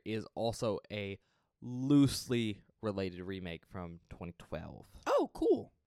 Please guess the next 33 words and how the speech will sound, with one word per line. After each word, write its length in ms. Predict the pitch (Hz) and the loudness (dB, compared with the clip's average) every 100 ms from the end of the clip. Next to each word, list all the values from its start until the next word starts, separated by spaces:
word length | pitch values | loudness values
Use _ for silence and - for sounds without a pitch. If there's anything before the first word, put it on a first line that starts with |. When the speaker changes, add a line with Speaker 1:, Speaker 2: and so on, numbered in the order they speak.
| _ _ - | _ _ -12
Speaker 1:
Six 280 | - 143 | -8 -6
movies 260 | 117 107 95 | -2 -4 -4
in 80 | 87 | -10
total. 260 | - - - _ _ _ _ _ 156 | -12 -16 -20 _ _ _ _ _ -6
Speaker 2:
Okay. 260 | 165 139 131 _ _ _ _ _ _ _ _ _ _ | -4 -6 -10 _ _ _ _ _ _ _ _ _ _
Speaker 1:
Bob 220 | 101 98 | -6 -6
can't 220 | - 80 | -8 -14
math 240 | 90 90 - | -14 -16 -12
really 220 | 90 85 87 | -12 -12 -12
good, 160 | 85 85 - | -12 -12 -14
and 140 | 92 | -14
he's 160 | 92 - | -12 -14
trying 240 | - 95 | -10 -10
to 60 | 87 | -10
think 220 | - 90 | -12 -12
this 180 | - - | -12 -12
through 160 | 87 82 | -10 -12
really 200 | 80 87 | -12 -14
quick, 220 | 82 87 | -14 -14
and 80 | - | -16
I 40 | 85 | -18
can 160 | 85 | -16
watch 240 | 87 85 - | -12 -12 -14
him 80 | 82 | -14
do 160 | 85 | -12
it. 100 | 85 | -8
Speaker 2:
No, 380 | 170 185 247 196 | -2 0 4 4
because 360 | 139 143 180 165 | 2 -4 -6 -6
you 80 | |
said 360 | 180 - 214 160 | -6 -2 -2 -4
that 160 | 160 165 | -6 -2
there 120 | 170 | 0
were 300 | 165 135 - | 2 0 -4